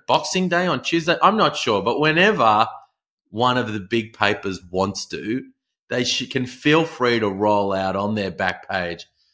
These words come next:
Basketball Bonanza, because that's what we are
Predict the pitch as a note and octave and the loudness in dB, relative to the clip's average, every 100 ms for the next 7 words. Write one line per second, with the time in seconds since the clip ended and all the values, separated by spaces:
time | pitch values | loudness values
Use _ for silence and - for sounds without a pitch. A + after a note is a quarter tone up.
0 | _ _ _ - C#3+ F3 F3+ F3+ F3 - | _ _ _ 2 6 6 4 0 0 2
1 | D#3 D#3+ - C3 A#2+ B2+ B2+ A#2 F2+ - | 4 2 4 2 4 4 2 2 -2 -6
2 | - _ _ _ _ _ _ _ _ - | -12 _ _ _ _ _ _ _ _ -6
3 | G#2+ - A#2 A#2+ C#3 - C3 B2 - A2 | -4 0 0 2 2 2 2 2 2 -2
4 | A2+ G#2+ G#2 G2 F#2+ | 0 0 2 0 -2